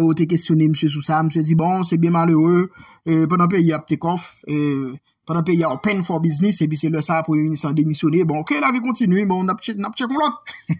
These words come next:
<laughs> C'était ça. Parce que, e, Laurent Lamotte, li te nan pòch li. Men kounye a la, sonje nou toujou di, depi son moun blan an ba ou, pa mete nan tèt ou la bon pou ou. <laughs> C'est ça, oui.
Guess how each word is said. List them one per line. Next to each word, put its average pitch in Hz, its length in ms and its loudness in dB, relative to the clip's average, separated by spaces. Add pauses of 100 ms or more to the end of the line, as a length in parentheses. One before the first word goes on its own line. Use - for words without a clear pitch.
<laughs> - 460 -18
C'était 156 200 0
ça. 170 220 -2 (320)
Parce 151 240 -4
que, 240 220 2 (320)
e, 151 180 0
Laurent 156 240 2
Lamotte, 151 320 -2
li 160 80 -2
te 151 160 -8
nan 143 80 -12
pòch - 320 -12
li. - 80 -20 (1800)
Men 339 80 2
kounye 466 320 -2
a 269 60 4
la, 311 100 6 (1120)
sonje 277 560 4
nou 311 140 4
toujou 226 260 6
di, 226 240 2
depi 220 220 -2
son 240 180 2
moun 202 240 4
blan 196 300 2
an - 20 2
ba 190 220 2
ou, 214 100 2
pa 185 160 0
mete 202 160 -2
nan 175 160 -2
tèt 190 160 -2
ou 185 80 -2
la 180 80 2
bon 165 240 2
pou 185 240 -4
ou. 175 60 -8 (1600)
<laughs> 180 160 4 (800)
C'est - 160 -8
ça, 170 260 -4
oui. 196 320 -4